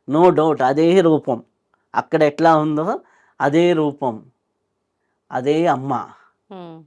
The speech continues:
Speaker 1: ఇక్కడ భార్యగా ఉంది. మరుసటి రోజు నుంచి ఎలా?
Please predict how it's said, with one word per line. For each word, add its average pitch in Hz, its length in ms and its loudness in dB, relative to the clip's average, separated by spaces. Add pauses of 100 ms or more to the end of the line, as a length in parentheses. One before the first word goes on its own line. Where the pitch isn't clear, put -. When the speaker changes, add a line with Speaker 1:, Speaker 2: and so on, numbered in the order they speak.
(360)
Speaker 1:
ఇక్కడ 135 240 -6
భార్యగా 131 560 -2
ఉంది. 104 380 -18 (540)
మరుసటి 139 320 -8
రోజు 151 240 -6
నుంచి 143 300 -10
ఎలా? 147 220 -8